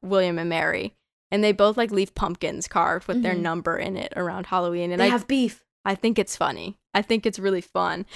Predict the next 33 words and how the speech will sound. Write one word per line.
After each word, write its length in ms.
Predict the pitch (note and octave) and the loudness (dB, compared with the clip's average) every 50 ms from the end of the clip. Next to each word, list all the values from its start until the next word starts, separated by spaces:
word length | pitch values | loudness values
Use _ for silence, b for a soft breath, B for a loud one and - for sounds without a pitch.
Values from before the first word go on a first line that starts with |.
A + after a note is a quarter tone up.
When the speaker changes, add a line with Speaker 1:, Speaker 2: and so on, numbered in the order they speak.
| B B | B B
Speaker 1:
They 120 | B A3+ B3 | B 8 10
also 240 | A3 B3+ C#4+ F4+ E4 | 10 10 8 6 6
have 180 | E4+ C#4+ B3+ | 8 6 6
shirts, 560 | - - - A3+ A#3 G#3 - - - - - | 4 2 4 6 6 6 4 2 -4 -10 -8
but 200 | - - G3 F#3+ | -2 0 2 2
it's, 160 | F#3+ F#3+ - - | 2 2 2 2
like, 300 | G#3 F#3+ F3 - - _ _ _ _ _ _ _ _ _ _ _ _ - | 2 2 2 0 -4 _ _ _ _ _ _ _ _ _ _ _ _ 2
it 140 | F#3+ A3 | 2 4
won't 240 | G#3 A#3 A#3 A3+ F3+ | 6 6 4 4 4
be, 140 | - A3+ G#3+ | 4 4 4
like, 180 | G3 F3+ - - | 4 4 0 -2
thirteen 600 | - - F#3+ E3+ E3 - - F#3+ F3+ - - G3 | -2 0 0 0 -2 -4 -6 -6 -6 -6 -8 -8
Club 340 | - - - B3 B3 A#3 G3 | -4 -2 0 2 2 2 0
or 60 | F3+ | 0
Speaker 2:
Mm. 40 | - F3 | -2 -4
Speaker 1:
anything, 540 | F3+ F3+ F3+ F#3+ - G3 F#3 E3+ E3+ F3 | -6 -6 -6 -6 -4 -4 -4 -2 -4 -4
but 280 | F3 G3+ F#3+ F3+ - - | -2 -2 -2 -2 -4 -4
people 300 | - A#3+ G#3+ - G#3 G3 | -2 -2 2 4 6 4
have 100 | F3+ E3+ | 4 4
started 380 | - - F#3 F3+ F3+ F3 F3 D#3+ | 0 0 0 0 0 0 -2 -4
to 60 | F3+ | -4
figure 300 | - - F#3+ F3 F3 F3+ | -2 -2 -2 0 2 2
out 160 | F3+ F3+ - | 0 0 -2
that 100 | - - | -6 -10
the 60 | F#3+ | -10
shirts 320 | F#3 - - F#3+ F3+ - - | -6 -2 -2 -2 -2 -2 -4
might 300 | F#3+ F3+ E3 E3 - - | -2 -2 -2 -2 -2 -4
be 160 | - F3 F3+ | -6 -6 -6
associated 720 | F3 - F3+ E3 D#3 - D3+ E3 D3 D3 D3 D#3+ D3+ D#3 | -4 -4 -4 -6 -6 -6 -6 -4 -4 -2 -2 -4 -4 -4
with 180 | - - F#3 _ | -6 -8 -10 _
the, 240 | - E3+ E3+ E3+ F#3 G#3 | -6 -6 -4 -4 -4 -4
the 100 | G#3+ G#3 | -4 -2
societies. 840 | G3+ - G3 F#3 - F#3 D#3+ D#3 D3+ - - - - - - - | -2 -2 -4 -4 -2 0 0 0 0 -2 -4 -6 -6 -6 -6 -8